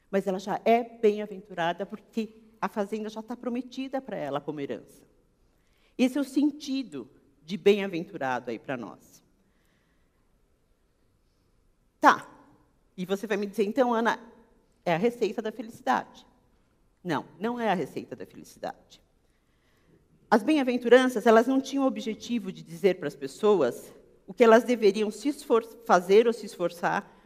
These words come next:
pra viver desse ou daquele jeito. Jesus não tava lá dizendo pras pessoas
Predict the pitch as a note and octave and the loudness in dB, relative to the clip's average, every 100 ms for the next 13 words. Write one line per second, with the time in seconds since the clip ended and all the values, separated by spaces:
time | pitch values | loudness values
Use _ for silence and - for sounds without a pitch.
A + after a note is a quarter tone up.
0 | - G3 G#3 G3+ A#3+ A3 B3 - - - | -2 -2 0 -2 4 6 6 4 -8 -12
1 | - G#3+ A3 A3 F3 D3+ E2 - _ _ | -6 -4 -2 -4 -6 -8 -8 -12 _ _
2 | _ _ _ _ _ _ _ C4+ D4+ C4 | _ _ _ _ _ _ _ -4 -2 -2
3 | D#4 D4+ D#4+ C#4+ C#4+ C4+ A3 A#3 A3 A3 | -4 -2 4 4 6 4 4 2 -2 -4
4 | A3+ G#3+ F#3+ E3+ E3 - G3 F#3 A#2 - | -4 -2 -4 -4 -6 2 4 4 0 -4